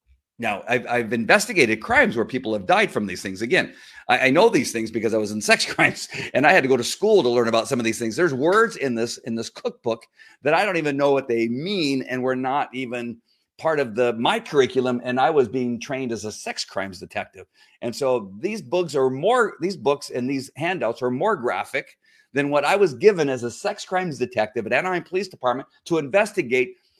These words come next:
crimes of sex acts where people are harmed or killed, kidnapped and used, and, and bond, uh, and, and, and, and children are used in bondage, that I was taught about these things.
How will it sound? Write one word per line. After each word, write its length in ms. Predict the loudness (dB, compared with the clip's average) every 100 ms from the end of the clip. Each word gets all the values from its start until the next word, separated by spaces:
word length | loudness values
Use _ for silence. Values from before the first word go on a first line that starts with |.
| _ _
crimes 760 | -2 2 2 2 -2 -4 -8 -14 _ _ _ -6
of 240 | -6 -6
sex 460 | -10 -6 -6 -6 -14 -4
acts 300 | -4 -4 -4
where 100 | -6
people 380 | -4 -4 -4 -2
are 160 | -2
harmed 500 | -2 0 0 0 -4
or 100 | -6
killed, 500 | -8 0 2 2 0 -6 _
kidnapped 560 | 0 0 2 -2 -2 -4
and 180 | -4 -2
used, 360 | -2 -4 -6 _ _ _ -8
and, 180 | -6 -4
and 220 | -8 0
bond, 420 | 4 4 2 -4 -8
uh, 40 | -8 -6
and, 180 | -6 -6
and, 280 | -8 -8 -8
and, 300 | -8 -10 -10
and 180 | -14 -2
children 380 | 0 2 0
are 80 | 0
used 240 | -2 -2 -4
in 140 | -2
bondage, 560 | 0 0 2 2 2 -16 _ _
that 160 | 0 2
I 80 | 2
was 260 | 0 -4
taught 320 | -4 0 0 0
about 280 | 0 0 0
these 200 | -2 -4
things. 400 | -4 -2 -2